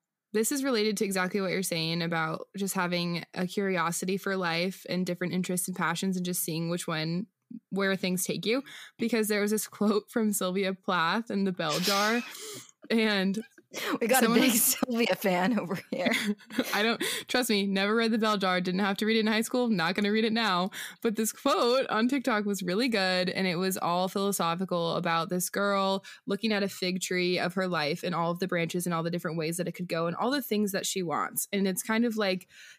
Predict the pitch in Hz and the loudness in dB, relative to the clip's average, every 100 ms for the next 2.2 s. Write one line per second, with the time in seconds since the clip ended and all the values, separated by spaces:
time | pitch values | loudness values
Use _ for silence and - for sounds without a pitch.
0 | - 233 220 220 214 202 196 208 - 196 | -4 -2 0 0 0 0 2 0 0 0
1 | 185 175 185 180 175 175 185 170 160 160 | 2 0 0 0 0 0 0 2 2 2
2 | 170 | 0